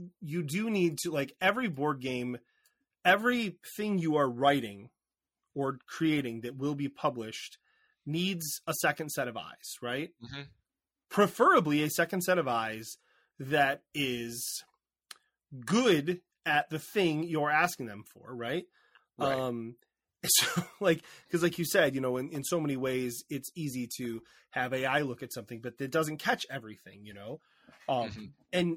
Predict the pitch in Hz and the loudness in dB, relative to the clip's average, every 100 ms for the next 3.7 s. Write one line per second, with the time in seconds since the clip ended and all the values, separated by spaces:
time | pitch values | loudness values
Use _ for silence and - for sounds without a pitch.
0 | - 190 202 202 196 214 160 190 220 185 | -2 2 2 2 2 2 2 2 2 4
1 | 160 127 135 123 131 123 117 113 120 - | 2 2 -6 -8 -8 -8 -8 -8 -6 -6
2 | - - 131 123 113 104 101 110 _ 123 | -8 -10 -4 -2 -2 -8 -14 -20 _ -8
3 | 139 - 139 127 117 120 - | -6 2 2 2 -2 -8 -12